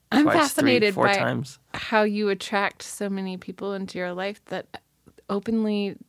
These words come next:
Speaker 1: describe how they masturbate, how often.
Speaker 2: Well, that was, uh, teenage boys. We, that's, that's a lot of what we talk about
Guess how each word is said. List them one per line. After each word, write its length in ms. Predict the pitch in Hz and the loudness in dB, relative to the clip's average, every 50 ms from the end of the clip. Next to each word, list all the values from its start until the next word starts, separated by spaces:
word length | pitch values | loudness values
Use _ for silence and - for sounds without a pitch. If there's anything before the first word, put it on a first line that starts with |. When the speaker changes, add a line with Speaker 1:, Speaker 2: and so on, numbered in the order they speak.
| _ | _
Speaker 1:
describe 540 | - 196 180 - - - 196 196 208 208 196 202 | -8 -8 -8 -8 -8 -8 -6 -4 -4 -4 -4 -4
how 160 | 190 185 180 | -4 -6 -4
they 160 | 190 185 185 | -4 -4 -6
masturbate, 540 | 190 185 185 190 - - - 214 214 208 190 | -4 -6 -8 -8 -10 -10 -8 -6 -6 -6 -6
how 200 | 202 202 180 170 | -8 -10 -8 -6
often. 520 | 175 180 196 - - 220 214 214 214 214 - _ _ | -6 -6 -6 -6 -8 -8 -6 -6 -6 -8 -10 _ _
Speaker 2:
Well, 100 | - 139 | 2 2
that 140 | 156 196 220 | 4 6 6
was, 280 | 214 202 175 143 - - - _ _ 95 - - 90 95 - - - - - - - - | 6 6 4 4 0 -6 -8 _ _ -20 -20 -18 -18 -18 -18 -18 -20 -20 -20 -18 -12 -12
uh, 60 | 139 135 - | -12 -6 -2
teenage 420 | - - 185 175 165 151 127 117 | 0 2 4 6 6 4 4 4
boys. 380 | 131 123 120 117 113 107 - - | 6 6 8 8 6 4 2 -2
We, 100 | 117 - | -2 -2
that's, 260 | - - 120 - - - - 147 - - - - | -2 -6 -8 -8 -12 -18 -20 -20 -20 -20 -16 -16
that's 180 | - - - 139 | -14 -12 -8 -6
a 100 | 127 117 | 0 0
lot 120 | 98 - | 0 0
of 80 | - - | 0 -4
what 80 | - | -6
we 80 | - - | -6 -8
talk 280 | - - - - - | -6 -6 -6 -6 -6
about 360 | - 92 95 95 80 - - | -6 -2 0 0 0 0 -2